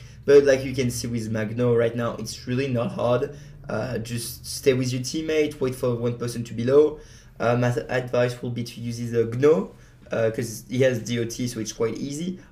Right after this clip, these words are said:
or, uh, someone with a gun, like Lonnie Star, Raylan, uh, because of the range, it make it quite easy to get kills. Alright, uh, so like I said, most of the achievements are just about farming.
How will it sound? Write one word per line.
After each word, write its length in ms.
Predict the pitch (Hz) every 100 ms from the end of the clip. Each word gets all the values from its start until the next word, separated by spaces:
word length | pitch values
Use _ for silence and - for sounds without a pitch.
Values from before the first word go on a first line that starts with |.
| -
or, 320 | 117 120 120
uh, 240 | 110 107 113
someone 340 | - 120 120
with 140 | 117 110
a 40 |
gun, 560 | 107 120 113 117 - -
like 240 | 113 107 -
Lonnie 240 | 113 113
Star, 520 | 110 - 117 113 110
Raylan, 600 | 104 113 113 113 110 107 - - - - -
uh, 300 | 123 117 113
because 300 | 117 120 143
of 100 | 135
the 120 | 120 117
range, 280 | 123 151
it 140 | 147 -
make 220 | 120 -
it 220 | 113 -
quite 380 | - - 123 117
easy 420 | 120 113 107 107
to 160 | 101 104
get 240 | 113 110
kills. 400 | - 110 98 - - - - - - - - - - - - - - - -
Alright, 580 | 123 139 160 196 151 - -
uh, 720 | 131 131 127 123 120 104 62
so 340 | - - 156 135
like 260 | - 131
I 120 | 165 160
said, 500 | - 143 135 123 131
most 480 | 127 131 160 165
of 180 | - 127
the 160 | 120 113
achievements 540 | 120 - 143 120 107
are 100 | 113
just 240 | 110 110 113
about 180 | 110
farming. 600 | 110 - 120 117 107 104